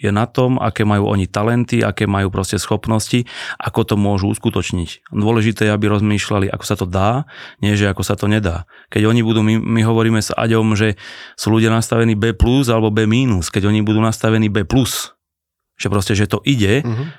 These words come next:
Speaker 1: tak je otázkou času, kedy k tomu prídu. Ale tam sa to začína v tom vnútri. Ono sa
Speaker 2: No.
Speaker 1: to hovorí,
Speaker 2: No.
Speaker 1: ono sa to hovorí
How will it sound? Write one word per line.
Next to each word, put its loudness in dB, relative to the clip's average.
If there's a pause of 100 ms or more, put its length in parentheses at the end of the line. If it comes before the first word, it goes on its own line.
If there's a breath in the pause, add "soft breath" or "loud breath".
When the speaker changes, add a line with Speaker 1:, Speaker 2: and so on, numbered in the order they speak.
(140)
Speaker 1:
tak -2
je 2
otázkou -2
času, -2 (160)
kedy 0
k -14
tomu 2
prídu. 0 (300 loud breath)
Ale 2
tam -2
sa -2
to -2
začína 2 (460)
v -12
tom 0
vnútri. -2 (380)
Ono 2
sa 0
Speaker 2:
No. 0
Speaker 1:
to 0
hovorí, 2
Speaker 2:
No. -4
Speaker 1:
ono 2
sa 0
to -2
hovorí 2